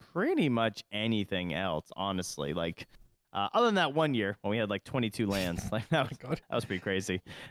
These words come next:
Speaker 1: But, uh, <laughs> other than that, like, it's not a, a very common sight, so it, uh, it is something that's definitely sorely missed, uh, at the moment.
Speaker 2: Well, I, I mean, like, the, the thing is, is that we're talking about that fuel tank. It's like, I think the, one of the in-, the interesting things about Dota is that, like,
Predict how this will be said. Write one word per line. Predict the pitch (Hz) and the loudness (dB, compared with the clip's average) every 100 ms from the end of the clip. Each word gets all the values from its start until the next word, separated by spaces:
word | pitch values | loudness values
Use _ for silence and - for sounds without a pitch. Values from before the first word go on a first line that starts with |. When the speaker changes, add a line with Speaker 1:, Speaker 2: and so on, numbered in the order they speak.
| - | -4
Speaker 1:
But, | 110 101 127 151 | 0 0 2 2
uh, | 147 120 165 | 4 2 0
<laughs> | - 208 | -2 2
other | 302 269 180 | 4 6 4
than | 143 131 | 4 2
that, | 117 107 - 120 | 2 2 -2 -2
like, | 117 | 0
it's | 117 135 | -2 0
not | 156 | 2
a, | 123 107 | 4 2
a | 117 | 0
very | 123 110 | -2 -2
common | - 117 107 98 | -2 -2 0 -2
sight, | - 101 90 - | 0 0 0 -2
so | 101 90 90 _ _ _ _ _ - | -2 -2 -2 _ _ _ _ _ -4
it, | 101 95 - | -4 -2 -2
uh, | 98 95 92 | 0 0 0
it | 120 | -2
is | 139 | -2
something | - 139 | 2 2
that's | 117 | 2
definitely | 110 110 104 | 2 0 0
sorely | 95 - 110 101 95 | -2 0 2 2 2
missed, | 98 98 - - - | 2 2 0 -6 -6
uh, | |
at | 95 90 95 | -4 -2 -4
the | - | -4
moment. | 87 87 78 80 - _ - - - | -2 0 0 -2 -6 _ -16 -16 -4
Speaker 2:
Well, | 370 330 | 0 0
I, | 165 180 165 | 0 0 0
I | |
mean, | 175 190 175 | 2 2 2
like, | 147 139 | 2 2
the, | 143 | 0
the | 139 139 | 2 0
thing | - 170 | 0 2
is, | 156 143 | 2 2
is | 127 | 0
that | 127 127 120 | 0 0 0
we're | 127 123 113 | 0 0 0
talking | 156 135 | 0 0
about | 127 | 0
that | 120 110 | 0 -2
fuel | 139 139 | 0 0
tank. | - 120 113 120 | 0 -4 -2 -4
It's | - | -2
like, | 131 120 | 0 0
I | 120 | 0
think | 135 123 | 0 -2
the, | 117 120 | -2 -2
one | 123 127 | 0 0
of | 117 | 2
the | 117 117 | 0 0
in-, | 143 - | -2 -2
the | 131 127 120 | 0 0 0
interesting | 135 139 127 131 | 0 0 0 0
things | 120 120 | 0 0
about | 117 117 | 0 0
Dota | 123 127 117 | 0 2 2
is | 113 113 | 2 2
that, | 113 113 | 0 2
like, | 113 107 | 0 0